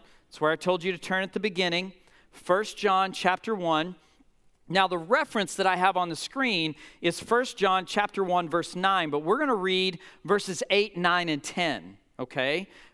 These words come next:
Because nine is where I wanna focus, but at eight, nine, and ten, all three, uh, are, uh, on the same idea and the same, uh, theme. So let's look at all three of those. First John chapter one, verse eight. Here we go.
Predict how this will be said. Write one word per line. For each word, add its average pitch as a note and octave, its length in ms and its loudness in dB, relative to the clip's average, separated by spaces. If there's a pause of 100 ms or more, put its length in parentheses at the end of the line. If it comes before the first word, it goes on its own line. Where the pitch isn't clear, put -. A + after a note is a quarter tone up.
(100)
Because F3 440 0
nine A3+ 520 0
is G3+ 160 -2
where G3+ 160 4
I - 20 4
wanna F3+ 220 0
focus, A#3 520 2
but D#3+ 140 -2
at E3 160 -6
eight, G#3 300 0
nine, F#3 260 2
and E3+ 100 -4
ten, E3+ 260 -4
all D#3 160 2
three, F3 500 -2 (260)
uh, C#3 220 2 (180)
are, D3 320 2 (160)
uh, D3 260 -4
on D#3+ 180 -2
the D3 60 -4
same F3 360 -2
idea D3 380 0
and C#3 100 -2
the C3 40 -6
same, C#3 500 -2
uh, B2 200 -2
theme. C3 480 -4
So - 180 -8
let's D#3 260 -2 (120)
look E3+ 260 -4
at D#3+ 60 0
all D3+ 140 2
three D3 240 -6
of A#2 80 -8
those. G#2+ 320 -10 (300)
First B3 340 -2
John E3 440 0
chapter G3+ 360 -2
one, D3 340 -2 (100)
verse C3 380 -6
eight. A2+ 240 -6 (240)
Here D#3 200 -4
we D#3+ 100 -2
go. G2+ 180 -6